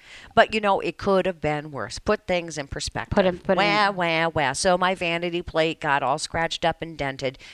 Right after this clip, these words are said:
Speaker 1: Oh, really, Ann? Is that what you're worried about? Yeah. Is that what you're upset about? Yeah, that's why I wanted to punch the girl in the head, but I didn't. <laughs>
Speaker 2: We have programs for that.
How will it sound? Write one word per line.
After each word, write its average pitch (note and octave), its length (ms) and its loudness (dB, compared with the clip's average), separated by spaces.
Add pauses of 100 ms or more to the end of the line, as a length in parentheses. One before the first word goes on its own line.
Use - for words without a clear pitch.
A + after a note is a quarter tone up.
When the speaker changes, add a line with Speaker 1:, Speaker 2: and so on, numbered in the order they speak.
(200)
Speaker 1:
Oh, E3+ 160 2
really, E3 480 -4
Ann? F3 240 -6
Is D3+ 140 -8
that D#3+ 180 -2
what E3+ 180 -8
you're D#3+ 80 -10
worried E3 240 -4
about? E3 300 -6
Yeah. - 240 -8
Is F#3+ 80 -10
that F3+ 120 -4
what F3 140 -8
you're F#3 100 -8
upset - 280 -10
about? G3+ 280 -10
Yeah, G#3+ 200 -10
that's F#3 180 -6
why F3+ 160 -2
I F3+ 60 0
wanted F3 160 -6
to F3 80 -8
punch F3+ 300 -12
the E3+ 80 -10
girl E3+ 200 -6
in F3 60 -12
the F3+ 80 -10
head, F#3 320 -10
but - 100 2
I - 80 -6
didn't. - 220 4
<laughs> - 140 6 (1800)
Speaker 2:
We D4+ 180 8
have D4+ 220 6
programs A#3 560 6
for G3+ 140 2
that. E3 300 4